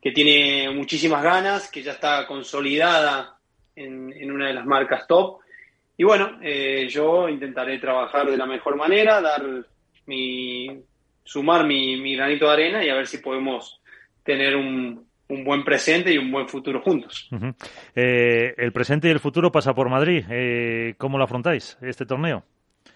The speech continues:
Speaker 1: Bueno, eh, la verdad que después del parón que tuvimos, esos quince días que tuvimos, la verdad que yo considero que no hemos vuelto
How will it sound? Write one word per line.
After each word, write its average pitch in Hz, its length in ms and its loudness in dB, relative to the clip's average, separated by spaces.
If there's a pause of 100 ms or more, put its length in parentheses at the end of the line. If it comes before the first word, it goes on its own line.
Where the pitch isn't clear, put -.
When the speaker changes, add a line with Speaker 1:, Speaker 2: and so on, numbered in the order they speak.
(720)
Speaker 1:
Bueno, 180 440 4
eh, - 400 -4
la 147 140 -2
verdad 156 280 -2
que 170 720 -2 (360)
después 160 360 -6
del 160 160 -4
parón 160 260 2
que 151 100 -6
tuvimos, 156 500 -4
esos 135 440 -4
quince 143 300 -4
días 143 180 0
que 135 80 -6
tuvimos, 160 380 0
la 143 80 -2
verdad 139 220 0
que 151 260 -4 (220)
yo 156 260 0
considero 151 680 0
que 139 80 -6
no 143 100 -6
hemos 156 220 -6
vuelto 156 640 0